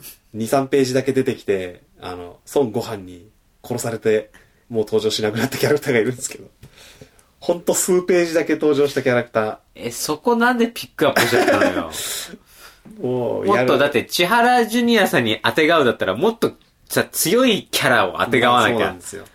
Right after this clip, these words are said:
Speaker 2: もうジュニア先行でいっちゃったんだね。
Speaker 1: そのジュニア先行で、
Speaker 2: うん。
Speaker 1: まあ、
Speaker 2: 千原ジュニア。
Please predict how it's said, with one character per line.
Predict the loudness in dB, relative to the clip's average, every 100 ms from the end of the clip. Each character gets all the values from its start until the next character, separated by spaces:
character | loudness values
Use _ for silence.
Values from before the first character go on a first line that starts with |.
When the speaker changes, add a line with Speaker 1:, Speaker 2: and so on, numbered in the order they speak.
| _ _ _ -20 -20 -14
Speaker 2:
も | -8 -6
う | -4
ジ | -2 -2
ュ |
ニ | 0
ア | 0
先 | -2 -4 -4
行 | -8
で | -8
い | -10
っ |
ち | -16
ゃ |
っ | -16
た | -18
ん |
だ | -18
ね。 | -18 -20 -20 -20 -20 -20
Speaker 1:
そ | -16 -14
の | -8
ジ | -8
ュ |
ニ | -8 -12
ア | -12
先 | -14 -16 -18
行 | -20 -6
で、 | -2 -2 -2
Speaker 2:
う |
ん。 | -20 -20 _
Speaker 1:
ま | -14
あ、 |
Speaker 2:
千 | -10 -8
原 | -8 -8
ジ | -8
ュ | -8 -8 -10 -14
ニ |
ア。 | -20